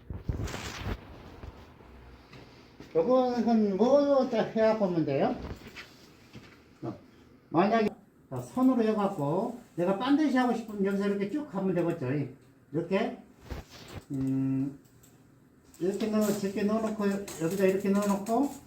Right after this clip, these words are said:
빠져나와서 여기다가 글자를 쓰면 되죠. 침대라고. 뭐라고 써요? 자, 문자. 문자 해놓고, 자, 여기서 이렇게 간다.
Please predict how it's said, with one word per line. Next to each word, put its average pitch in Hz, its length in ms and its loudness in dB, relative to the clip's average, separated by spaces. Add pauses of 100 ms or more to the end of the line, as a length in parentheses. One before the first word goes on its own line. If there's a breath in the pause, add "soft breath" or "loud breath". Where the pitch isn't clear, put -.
(380)
빠져나와서 214 840 2 (160)
여기다가 170 440 -2
글자를 175 340 -2
쓰면 220 280 -2
되죠. 135 220 0 (440)
침대라고. 165 580 -4 (1200)
뭐라고 143 400 -2
써요? 165 260 -4 (140)
자, 117 140 -8
문자. 131 580 -4 (2000)
문자 123 260 -10
해놓고, 139 720 -6 (500)
자, 113 140 -8
여기서 143 340 -8 (960)
이렇게 127 220 -14
간다. 123 380 -10